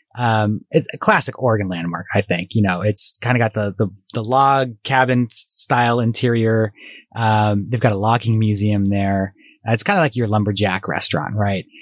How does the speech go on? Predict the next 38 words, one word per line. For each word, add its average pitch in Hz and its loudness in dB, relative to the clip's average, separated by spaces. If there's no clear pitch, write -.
Um, 104 0
so - -2
you 117 0
can 123 2
go 113 2
get 107 -4
yourself, 101 0
you 104 2
know, 90 0
a, 104 -4
a - 0
big 127 0
breakfast, 104 0
uh, 101 0
maybe 98 2
a 104 -2
giant 107 0
cinnamon 107 2
roll 98 2
or 90 -2
some, 87 0
you 104 2
know, 85 -2
biscuits 120 2
and 107 0
gravy 104 0
or 98 0
a 98 0
hamburger 104 0
or 110 2
that 110 2
kind 95 -4
of 90 0
stuff. - 0
You 110 0
know, 104 0
they've 107 0
got 107 0